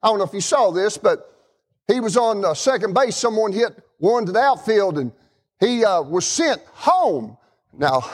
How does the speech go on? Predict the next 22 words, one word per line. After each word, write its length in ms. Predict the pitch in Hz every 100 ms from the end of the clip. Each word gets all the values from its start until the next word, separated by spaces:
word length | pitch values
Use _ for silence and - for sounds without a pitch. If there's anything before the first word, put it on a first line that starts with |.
| - - -
<laughs> 360 | - _ _ -
I 120 | 160
can't 260 | - 170 123
run 240 | 185 151
very 200 | 120 113
fast. 440 | 131 131 185 - - _ _ _
Um, 420 | 160 147 131 123 - _ _ _ _ - _ _
but 140 | 233
anyway, 500 | 285 311 262 262 247 180 _ _ _ _ _ _ _ -
when 160 | 269
you're 100 | 254
trying 400 | 233 320 359 349
to 80 | 220
score 600 | 175 - 294 339 320 208
a 60 | 170
run, 440 | 226 339 262 220
you're 120 | 202
gonna 300 | 180 302 320
give 200 | 226 294
it 160 | 240 -
your 100 | 185
best. 580 | 143 311 294 127 -